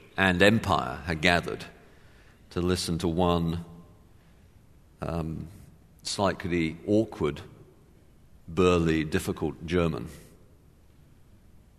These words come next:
And there was an audible "hush," the re-, reports of the account say, and, uh, finally he said this,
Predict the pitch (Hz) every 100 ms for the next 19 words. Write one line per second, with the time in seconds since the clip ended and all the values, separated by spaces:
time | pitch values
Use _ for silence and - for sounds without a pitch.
0 | - - - - - - - - - -
1 | - - 92 90 92 90 101 120 95 85
2 | 85 101 104 73 - - - 82 80 -
3 | - - 78 - 92 - - 78 73 -
4 | 80 - - 71 67 82 - - 87 90
5 | - - - - 107 107 85 71 76 -
6 | - - - - - - - 90 80 90
7 | 78 85 64 -